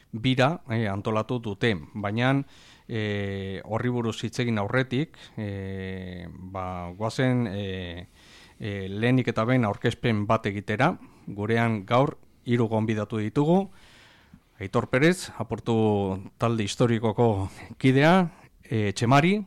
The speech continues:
eta Miguelon. Bueno, eh, hobeto zuek aurkezten baldin bazarete, bakoitzak nondik, eh, datorren. Aitorrena, ja aipatu dugu,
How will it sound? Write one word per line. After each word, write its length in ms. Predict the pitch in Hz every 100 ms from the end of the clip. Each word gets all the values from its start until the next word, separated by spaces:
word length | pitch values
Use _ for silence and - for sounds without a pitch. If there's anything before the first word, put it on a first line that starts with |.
| - _
eta 600 | 135 113 127 143 143 123
Miguelon. 540 | 123 110 117 131 95 85 - -
Bueno, 320 | - 120 110 - 104
eh, 180 | 110 104 95 - -
hobeto 520 | - 123 135 165 170 -
zuek 300 | - 139 127
aurkezten 400 | 123 127 - 123
baldin 200 | 117 120
bazarete, 400 | 117 113 104 123
bakoitzak 520 | 117 104 127 120 143 - - -
nondik, 560 | 120 113 107 101 101 -
eh, 300 | 98 95 92
datorren. 420 | 101 98 95 95
Aitorrena, 600 | 95 98 117 123 131 160 -
ja 140 | 113
aipatu 320 | 110 113 107
dugu, 320 | 107 120 170